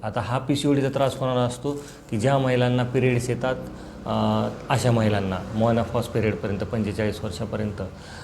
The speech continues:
तर पीसीओडीचे लक्षणं काय आहे जाणून घेऊ आपण. तर, अ, अनियमित मासिक पाळी. तर, अ, मासिक पाळी ही प्रत्येक महिन्याला, महिन्याच्या महिन्याला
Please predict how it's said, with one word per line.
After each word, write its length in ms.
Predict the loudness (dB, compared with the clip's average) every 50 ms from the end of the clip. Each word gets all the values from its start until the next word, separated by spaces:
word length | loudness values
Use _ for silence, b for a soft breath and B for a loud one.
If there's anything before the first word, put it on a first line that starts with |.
| B B B 0 2
तर 120 | 4 4
पीसीओडीचे 1040 | 4 4 4 4 6 6 6 6 8 6 6 4 4 4 6 6 6 4 4 4
लक्षणं 380 | 2 2 2 0 0 0 0 2
काय 160 | 2 2 2
आहे 180 | 4 2 2 2
जाणून 320 | 2 2 0 0 0 0
घेऊ 140 | 0 0 2
आपण. 300 | 0 0 0 0 -2 -4 -4 -6 B B B B B -8
तर, 400 | -4 -2 0 0 2 2 2 2 0 -2 -4 B B B B B -2 4
अ, 120 | 6 6
अनियमित 400 | 6 6 6 4 4 4 2 0 0 0
मासिक 320 | 0 0 2 0 -2 -4 -4 -2
पाळी. 220 | -2 0 0 -2 -6 -8 -12 -18 -20 b b b b b b b b _ 0
तर, 320 | 2 4 4 4 4 2
अ, 220 | 0 -2 -6 -8 -8 -8 -8 -8 -6
मासिक 680 | -6 -6 -6 -4 -2 0 0 0 2 2 2 0 4 6
पाळी 240 | 6 8 8 8
ही 200 | 6 6 4 2
प्रत्येक 520 | 2 0 -2 -6 -6 -6 -4 -2 -2 -2 0
महिन्याला, 440 | 0 0 0 2 2 2 0 0 0
महिन्याच्या 400 | 0 0 0 0 0 -2 -2 -2
महिन्याला 360 | 0 0 2 2 2 2